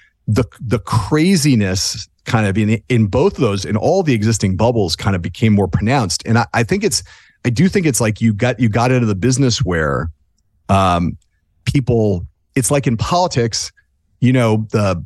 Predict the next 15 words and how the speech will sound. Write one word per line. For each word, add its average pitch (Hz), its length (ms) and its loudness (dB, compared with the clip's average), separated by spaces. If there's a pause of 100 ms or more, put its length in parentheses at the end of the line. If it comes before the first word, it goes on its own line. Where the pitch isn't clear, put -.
(120)
the, 107 160 0
the - 120 -4
competition 123 640 -2
in 90 80 -4
politics 82 480 -4
now, 80 220 -2
the, 87 240 -2
the 92 80 -4
thing 117 160 0
that, 87 240 -4
that, 87 260 -6
that 92 200 -2
dominates 113 460 0
our 78 120 -2
politics. - 500 -6